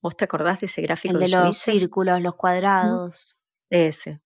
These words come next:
Speaker 1: ¿Por qué no lo contás vos? Porque yo soy muy aburrida
Speaker 2: Lo
Speaker 1: contando
Speaker 2: vamos
Speaker 1: las
Speaker 2: a
Speaker 1: cosas.
Speaker 2: poner, lo vamos a poner después en un posteo de Instagram, pero básicamente haceme el ejercicio mental, cerrá los ojos un segundo,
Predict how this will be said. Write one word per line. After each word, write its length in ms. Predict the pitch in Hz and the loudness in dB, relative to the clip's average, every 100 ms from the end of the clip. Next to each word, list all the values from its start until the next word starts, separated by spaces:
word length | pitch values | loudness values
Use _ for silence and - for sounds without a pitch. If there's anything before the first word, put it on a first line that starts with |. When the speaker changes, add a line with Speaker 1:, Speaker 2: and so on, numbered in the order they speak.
| _ | _
Speaker 1:
¿Por 120 | - | -6
qué 80 | 196 | -2
no 100 | 196 | 2
lo 140 | 175 | 2
contás 320 | 165 151 147 143 | 0 -4 -6 -6
vos? 140 | 143 | -8
Porque 180 | - 139 - | -8 -12 -8
yo 60 | |
soy 100 | 165 | -6
muy 80 | 160 | -4
aburrida 480 | 147 143 143 143 131 | -4 -4 -6 -6 -6
Speaker 2:
Lo 60 | |
Speaker 1:
contando 200 | 139 214 | 0 4
Speaker 2:
vamos 180 | 247 277 | 4 4
Speaker 1:
las 100 | 302 | 2
Speaker 2:
a 40 | 233 | 2
Speaker 1:
cosas. 60 | |
Speaker 2:
poner, 300 | 202 220 254 | 2 2 0
lo 100 | 254 | 0
vamos 300 | 254 277 285 | 0 0 -2
a 60 | 226 | -4
poner 280 | 202 202 214 | -2 -2 -2
después 300 | 214 208 208 | -4 -6 -4
en 100 | 190 | -6
un 100 | 185 | -4
posteo 300 | 185 190 190 | -6 -2 0
de 60 | 185 | 0
Instagram, 420 | 170 - 175 165 | -2 -2 -4 -2
pero 180 | 202 226 | 0 2
básicamente 800 | 285 302 - 202 202 214 214 185 | 0 -2 -4 0 0 0 0 0
haceme 360 | 180 185 214 208 | 0 -2 -2 -2
el 60 | |
ejercicio 500 | 185 165 - 190 185 | -4 -8 -10 -8 -4
mental, 340 | 165 165 190 208 | -2 0 0 0
cerrá 280 | 180 190 | -2 -2
los 200 | 208 202 | -2 -4
ojos 280 | 190 196 196 | -6 -4 -4
un 120 | 185 | -6
segundo, 520 | 185 185 196 226 233 | -6 -4 0 2 2